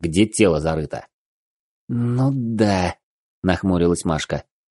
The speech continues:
«А теперь его убьют официально, в бою за какой-то непонятный рейтинг». «Тут хоть можно не вмешивать родных, и есть шанс посопротивляться»,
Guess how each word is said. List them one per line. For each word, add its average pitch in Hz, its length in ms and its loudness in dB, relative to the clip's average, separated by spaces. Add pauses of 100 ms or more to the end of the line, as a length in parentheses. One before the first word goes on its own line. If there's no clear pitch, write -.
(220)
«А 117 100 -6
теперь 196 380 0
его 156 260 2
убьют 127 520 0
официально, 90 760 -2 (340)
в 175 80 -2
бою 160 280 6
за 113 140 4
какой-то 135 440 2
непонятный 120 640 0
рейтинг». 87 500 -4 (920)
«Тут 170 220 4
хоть 180 260 4
можно 151 260 6
не 156 180 6
вмешивать 127 440 4
родных, 107 540 2
и 104 60 4
есть 120 300 4
шанс 120 320 2
посопротивляться», 117 920 0